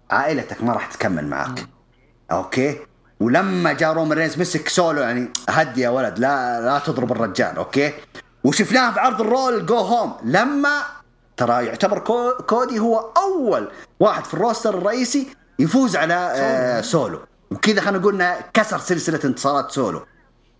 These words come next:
Speaker 1: أنا أب-، أبغى أدور ثغرة، أبغى أقول كيف البلاد لاين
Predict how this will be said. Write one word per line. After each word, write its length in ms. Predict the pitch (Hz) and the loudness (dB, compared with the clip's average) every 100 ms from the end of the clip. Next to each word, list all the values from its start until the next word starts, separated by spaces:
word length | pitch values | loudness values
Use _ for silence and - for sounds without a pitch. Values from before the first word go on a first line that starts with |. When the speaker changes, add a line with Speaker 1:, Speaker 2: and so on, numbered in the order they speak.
| 277 | 2
Speaker 1:
أنا 220 | 330 269 | 2 0
أب-، 300 | 262 - - - | -6 -10 -6 -2
أبغى 180 | 131 139 | 0 2
أدور 280 | 226 196 | 2 0
ثغرة، 500 | 151 208 196 196 185 - | 0 -2 0 -2 -2 -2
أبغى 200 | 127 131 | 0 -2
أقول 300 | 131 185 190 - _ _ | 0 -2 -2 -8 _ _
كيف 460 | - 226 254 240 - | 0 2 2 -2 -6
البلاد 380 | 143 139 180 156 | -4 -2 0 0
لاين 280 | 170 170 | 0 -2